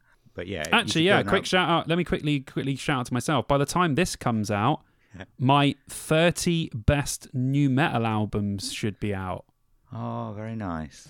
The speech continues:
Speaker 2: Which is, uh, very good. It'll be a very quick fire kind of video, but I will
Speaker 1: Yeah.
Speaker 2: list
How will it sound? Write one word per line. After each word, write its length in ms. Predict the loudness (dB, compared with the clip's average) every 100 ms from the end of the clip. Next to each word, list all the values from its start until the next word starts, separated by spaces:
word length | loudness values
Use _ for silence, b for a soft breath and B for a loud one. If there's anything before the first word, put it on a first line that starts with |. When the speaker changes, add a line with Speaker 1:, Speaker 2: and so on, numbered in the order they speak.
| -6
Speaker 2:
Which 220 | -4 -2
is, 160 | 0
uh, 180 | 2 2
very 340 | 2 2 4 2
good. 120 | 2
It'll 140 | 2
be 100 | 4
a 40 | 4
very 220 | 4 2
quick 300 | 0 -2 0
fire 300 | -2 0 0
kind 220 | 0 -2
of 60 | 0
video, 480 | 2 2 2 0 0 -2
but 80 | 0
I 20 | 2
will 380 | 4 4 2 2
Speaker 1:
Yeah. 180 | 2 2
Speaker 2:
list 340 | 0 -12 -16